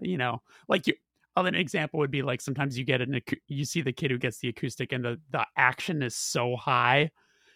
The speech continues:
that you're like, "You can't even, these little kid fingers can't even make chords,"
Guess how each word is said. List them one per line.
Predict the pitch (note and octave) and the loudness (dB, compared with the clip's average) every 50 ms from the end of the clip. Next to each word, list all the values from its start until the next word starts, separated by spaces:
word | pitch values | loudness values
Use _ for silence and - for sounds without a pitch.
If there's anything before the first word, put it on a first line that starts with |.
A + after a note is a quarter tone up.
| _ _ - | _ _ 0
that | - A#3 - | 2 2 2
you're | - F#3 | 2 2
like, | F3+ D3+ D3 C3 - | 2 0 0 -2 -4
"You | E3+ D3+ | -8 -4
can't | - G3+ A#3+ G#3 | -2 2 2 4
even, | G#3 F3+ D#3 D3+ D3+ - _ | 2 2 2 0 -2 -4 _
these | - E3+ C#3+ - | -6 -6 -2 0
little | G3+ G#3+ G3+ G3 F#3 | 0 0 2 0 0
kid | - - A#3+ G3 E3+ | 2 2 2 2 2
fingers | - A3 F#3 E3 F#3 E3 - | 2 0 0 0 0 -2 -2
can't | - G3+ D#3+ | -2 0 0
even | E3 D#3 D3 D3+ | 0 0 0 0
make | D3 C3 B2+ - | 0 0 -2 -4
chords," | - D#3 F3 E3 B2+ A2 - - - - | -4 -2 -2 -2 -2 -4 -8 -12 -16 -20